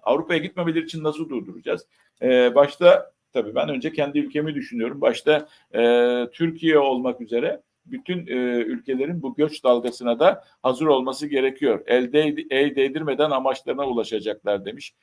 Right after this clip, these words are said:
İsrailler geliyor Türkiye'ye. Tabii, e, yani İsrail'de yaşayan Türk vatandaşları da var. Onlar da gelecek tabii. Onların burası da vatanı yani. Neden gelmesinler ki?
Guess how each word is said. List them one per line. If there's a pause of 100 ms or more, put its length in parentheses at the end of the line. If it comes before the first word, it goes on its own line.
(140)
İsrailler
geliyor
Türkiye'ye.
Tabii, (280)
e, (500)
yani (180)
İsrail'de
yaşayan
Türk
vatandaşları
da
var. (240)
Onlar
da
gelecek
tabii.
Onların
burası
da
vatanı
yani.
Neden
gelmesinler
ki?